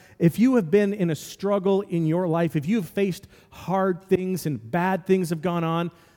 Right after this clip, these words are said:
you have met some of Job's friends, and they were your friends. They were your family members who have said these things to you.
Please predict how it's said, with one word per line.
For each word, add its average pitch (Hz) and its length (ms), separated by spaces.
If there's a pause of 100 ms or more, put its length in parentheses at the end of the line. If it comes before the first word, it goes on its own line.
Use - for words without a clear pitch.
(140)
you 226 280
have 185 300
met 160 560 (240)
some 180 360
of 156 140
Job's 156 420
friends, 135 680 (240)
and 160 300
they 202 180
were 170 300 (320)
your 156 420
friends. 139 540
They 165 140
were 160 200 (160)
your 196 320
family 156 440
members 135 420
who 185 160
have 135 100
said 220 440
these 190 280
things 160 380
to 160 240
you. 123 220